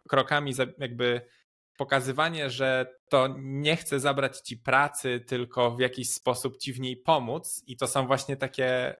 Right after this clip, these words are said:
małe pomoce, tak? Ten, ten Fig Jam A I daje ci tą małą pomoc, mały, mała pomoc pod postacią grupowania karteczek, napisania jakiegoś tam summary, tak? Po warsztatach,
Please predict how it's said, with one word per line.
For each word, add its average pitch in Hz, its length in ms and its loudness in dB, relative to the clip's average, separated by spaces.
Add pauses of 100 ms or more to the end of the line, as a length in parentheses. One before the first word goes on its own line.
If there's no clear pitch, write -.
małe 147 260 6
pomoce, 135 460 0
tak? 151 200 0
Ten, 123 280 -4
ten 123 160 -6
Fig 180 240 -8
Jam 156 140 0
A 131 280 2
I 147 60 0
daje 131 240 0
ci - 100 -14
tą 123 120 -2
małą 127 360 2
pomoc, 104 440 0
mały, 127 340 2
mała 135 200 6
pomoc 127 340 0
pod 117 180 -2
postacią 113 460 -2
grupowania 104 420 -6
karteczek, 135 680 -2 (420)
napisania 110 500 -2
jakiegoś 110 320 -6
tam 123 180 0
summary, 143 480 2
tak? - 220 0
Po 139 120 0
warsztatach, 131 720 4